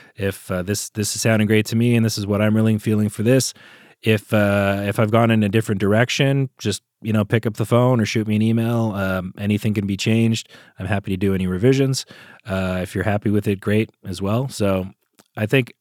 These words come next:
it's, it's all about communication with the client, right? So if you've been working, there's some guys that I've known my whole life that I work with, and there's, there's new clients that come along. So you always wanna make sure that you, that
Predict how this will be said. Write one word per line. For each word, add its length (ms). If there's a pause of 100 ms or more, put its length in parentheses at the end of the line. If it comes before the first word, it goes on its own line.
it's, 180
it's 140
all 180
about 220
communication 760 (300)
with 160
the 80
client, 400 (580)
right? 260
So 280
if 240
you've 100
been 140
working, 320
there's 160
some 180
guys 300
that 100
I've 100
known 220
my 140
whole 220
life 280
that 120
I 60
work 240
with, 240 (580)
and 440
there's, 280 (120)
there's 300
new 120
clients 340
that 60
come 180
along. 380
So 180
you 180
always 280
wanna 160
make 220
sure 220
that 160 (240)
you, 280 (100)
that 180